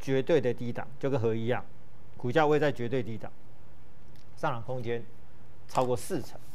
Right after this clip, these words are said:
啊，超过四成。然后呢，储能的小精品股，昨天尾盘大涨，今天稍微拉回，哦，那股价是开始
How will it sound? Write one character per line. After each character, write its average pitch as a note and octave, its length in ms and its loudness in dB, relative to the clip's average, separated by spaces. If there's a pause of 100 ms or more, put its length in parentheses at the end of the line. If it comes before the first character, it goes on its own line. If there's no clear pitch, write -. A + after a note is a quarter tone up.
(180)
啊， F2+ 80 -4
超 A#2 100 -4
过 A2 80 -2
四 G#2 160 -4
成。 - 120 -4 (1120)
然 D3 120 4
后 G#3 80 8
呢， G#3+ 180 6
储 F#3 220 2
能 F#3 180 6
的 G3+ 100 8
小 D3 160 6
精 F#3 160 4
品 F#3+ 160 4
股， A#2 220 0 (240)
昨 D3+ 140 4
天 G3 120 8
尾 E3 120 8
盘 A#2+ 180 2
大 D3 220 6
涨， G#2+ 180 -2
今 D3 100 -2
天 D#3 80 -2
稍 D#3+ 200 0
微 C3 140 4
拉 D#3+ 260 4
回， - 160 -2 (680)
哦， - 100 -4
那 C#3 160 2
股 C3 140 0
价 D3+ 160 4
是 D3+ 140 0
开 D3+ 160 2
始 A2+ 200 -2